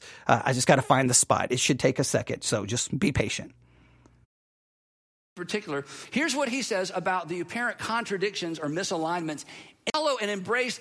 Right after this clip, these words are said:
Speaker 2: the Messiah the way the Messiah is described and outlined and taught by Moses before they can embrace Jesus as Messiah. Basically, they've gotta learn our culture, eat our food,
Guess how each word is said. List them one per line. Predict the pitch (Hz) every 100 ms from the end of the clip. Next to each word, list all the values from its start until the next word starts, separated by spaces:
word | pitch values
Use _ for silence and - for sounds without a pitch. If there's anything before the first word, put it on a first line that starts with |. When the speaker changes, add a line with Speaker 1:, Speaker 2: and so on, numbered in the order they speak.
| -
Speaker 2:
the | 208
Messiah | 208 190 - 233 269 254
the | 208
way | 208 220
the | 208
Messiah | 196 - 226 233 220
is | 214
described | 208 208 - 214 240 240 202
and | 190
outlined | 190 233 214 208 190
and | 175
taught | 220 220
by | 190 190
Moses | 208 269 214 202
before | 170 180 214
they | 208 202
can | 208
embrace | 190 185 185
Jesus | 156 202 185 170 - - -
as | 185
Messiah. | 208 254 254 220
Basically, | 175 233 247 277 220 190 - - -
they've | 220 269
gotta | 269 247 190
learn | 170 175 196 269 302 302
our | 254 277
culture, | 190 170 156 165 180 - - - -
eat | 269 320 277
our | 240 240 254
food, | - 190 160 160